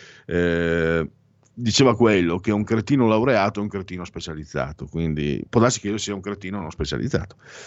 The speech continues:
Allora, è anni che ripeto che dobbiamo uscire dall'euro prima che sia troppo tardi.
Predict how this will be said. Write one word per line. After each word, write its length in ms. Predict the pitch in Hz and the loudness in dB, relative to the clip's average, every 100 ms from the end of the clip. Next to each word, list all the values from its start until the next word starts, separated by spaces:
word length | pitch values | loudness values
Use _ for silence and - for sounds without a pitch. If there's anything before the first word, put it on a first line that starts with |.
| - - - | -18 -16 2
Allora, 500 | 131 151 156 131 123 | 6 8 8 6 6
è 60 | |
anni 220 | 147 175 160 | 4 2 2
che 120 | 131 | 0
ripeto 460 | 120 131 139 131 | 0 -2 -2 -2
che 280 | 113 113 104 | -2 -2 -2
dobbiamo 380 | 101 104 127 123 | -2 -2 -2 -2
uscire 360 | 113 123 131 120 | -2 -2 0 2
dall'euro 540 | 113 110 101 98 95 | 2 2 2 2 -2
prima 280 | 95 123 113 | 0 0 0
che 100 | 113 | 0
sia 160 | 117 | -2
troppo 240 | 104 90 101 | -2 -4 0
tardi. 520 | 92 85 73 82 85 | 2 0 0 -2 -2